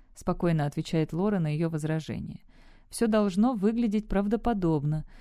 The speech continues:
Все должны знать, что мы собираемся покупать и разрабатывать участки каменной россыпи".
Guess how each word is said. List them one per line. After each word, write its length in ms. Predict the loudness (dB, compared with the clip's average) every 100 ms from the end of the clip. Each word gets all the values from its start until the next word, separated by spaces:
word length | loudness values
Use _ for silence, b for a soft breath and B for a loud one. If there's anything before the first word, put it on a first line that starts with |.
| b
Все 300 | -12 0 2
должны 420 | 4 4 2 0 0
знать, 280 | 2 0
что 120 | 0 -2
мы 120 | -2
собираемся 500 | 0 2 2 2 -2
покупать 480 | -4 -2 2 2 2
и 20 |
разрабатывать 640 | 0 0 2 0 0 -4 -4
участки 560 | -6 0 2 0 -4
каменной 560 | -8 0 4 4 4 4
россыпи". 640 | 2 0 -2 -8 -6 -6